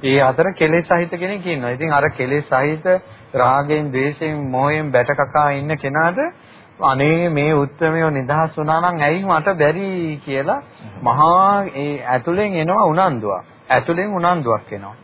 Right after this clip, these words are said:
Speaker 1: ඒ උනන්දුවෙන් ඔහුව දහම කරා ගෙනියනවා. එතකොට අර, අ, ඒ පිරිසේ ස්වභාවය, ඔවුන්ගේ මාර්ගඵල ගැන අහලා "මටත් මේ ධර්මයේ හැසිරෙන්න නැත්තම්" කියලා ඔහුව උනන්දු කරන ස්වභාවය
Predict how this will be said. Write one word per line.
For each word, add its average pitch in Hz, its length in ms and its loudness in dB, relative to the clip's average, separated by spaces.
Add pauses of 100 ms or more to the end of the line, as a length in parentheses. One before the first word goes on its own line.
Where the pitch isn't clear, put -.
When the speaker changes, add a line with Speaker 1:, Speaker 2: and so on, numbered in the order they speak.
(120)
Speaker 1:
ඒ 147 200 2
උනන්දුවෙන් 180 600 0
ඔහුව 170 300 2
දහම 170 340 2
කරා 165 280 2
ගෙනියනවා. 117 460 -8 (360)
එතකොට 185 440 0
අර, 175 180 4
අ, 123 440 2 (320)
ඒ 127 280 -2
පිරිසේ 156 520 -2
ස්වභාවය, 147 560 0 (440)
ඔවුන්ගේ 151 440 2
මාර්ගඵල 143 640 2 (100)
ගැන 143 220 0
අහලා 143 440 2
"මටත් 160 380 2
මේ 165 200 -6
ධර්මයේ 151 420 0
හැසිරෙන්න 147 360 -4
නැත්තම්" 143 400 -2
කියලා 139 220 -4
ඔහුව 147 260 0
උනන්දු 165 400 0
කරන 180 400 4
ස්වභාවය 147 640 0